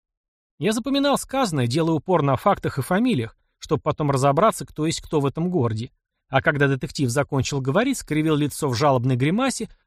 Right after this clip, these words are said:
показывая этим, как сильно взволнован. Впрочем, моё внутреннее волнение было не показным.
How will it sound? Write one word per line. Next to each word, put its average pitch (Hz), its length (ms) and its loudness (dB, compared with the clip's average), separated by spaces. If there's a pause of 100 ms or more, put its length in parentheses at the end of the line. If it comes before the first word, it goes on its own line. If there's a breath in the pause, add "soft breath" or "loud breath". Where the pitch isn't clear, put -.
показывая 233 520 0
этим, 190 200 -4
как 123 160 -2
сильно 135 300 -2
взволнован. 123 600 0 (760)
Впрочем, 143 400 0
моё 139 220 2
внутреннее 135 440 0
волнение 208 460 2
было 190 200 4
не 170 120 2
показным. 135 600 -2